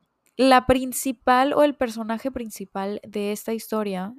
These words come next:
y de esta película o de este libro soy yo. Nosotros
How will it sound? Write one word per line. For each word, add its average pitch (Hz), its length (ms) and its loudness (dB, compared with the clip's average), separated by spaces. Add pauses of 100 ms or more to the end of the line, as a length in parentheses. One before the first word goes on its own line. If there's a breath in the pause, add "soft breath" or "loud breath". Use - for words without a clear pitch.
y 226 120 -4
de 196 140 -2
esta 202 220 -8
película 202 580 -8
o 208 100 -6
de 196 160 -8
este 208 220 -10
libro 233 460 -4
soy 240 240 -6
yo. 302 300 -6 (2250 soft breath)
Nosotros 220 920 -6